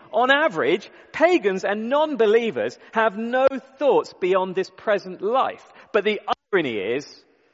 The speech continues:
they're more shrewd and statist-, uh, strategic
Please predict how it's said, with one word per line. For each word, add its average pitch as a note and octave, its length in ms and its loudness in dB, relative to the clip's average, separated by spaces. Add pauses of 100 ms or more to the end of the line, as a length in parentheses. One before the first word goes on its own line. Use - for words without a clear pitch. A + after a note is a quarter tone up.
(340)
they're C3+ 160 -2
more C#3 220 -6
shrewd A#3 640 -6
and B2 160 -8
statist-, - 880 -10
uh, D#3 280 -2
strategic D3+ 800 -10